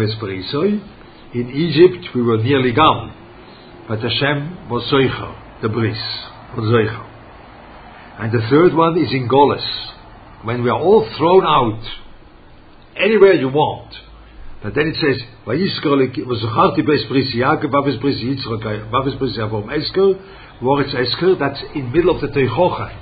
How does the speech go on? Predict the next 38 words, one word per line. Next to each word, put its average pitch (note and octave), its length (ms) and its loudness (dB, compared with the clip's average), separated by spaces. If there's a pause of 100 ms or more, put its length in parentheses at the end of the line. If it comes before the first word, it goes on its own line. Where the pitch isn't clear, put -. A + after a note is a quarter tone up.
(340)
In B2 160 -8
middle D#3+ 280 -2
of A#2 80 -10
that, C3+ 340 -4
what B2+ 100 -12
the B2+ 60 -6
Borei A#2+ 340 2
Olam D3+ 300 2 (300)
gives D3 260 -4
us C3+ 140 -4 (120)
Teichocha C3 440 -2
and A2 100 -10
says, B2+ 180 -2 (160)
"I A2 120 -2
will G#2 280 -4
throw D3 200 4
you C#3 160 2
out C#3+ 280 4
from B2+ 100 -6
Eretz A#2 260 -6
Yisrael." B2+ 440 -4 (600)
But A2+ 140 -6 (1080)
I B2+ 80 -2
will A#2+ 160 0
remember G#2+ 320 0
you. - 240 -10
But F#2+ 140 -12
that's A#2+ 200 -8
our C3+ 220 -4
matzav. E3+ 380 -4 (1080)
Our C#3 180 2
situation C#3 640 -2
now C3+ 260 0
is E3 240 0
that, A2+ 140 -8
you - 200 -16
know, B2+ 80 -6
I B2 160 -4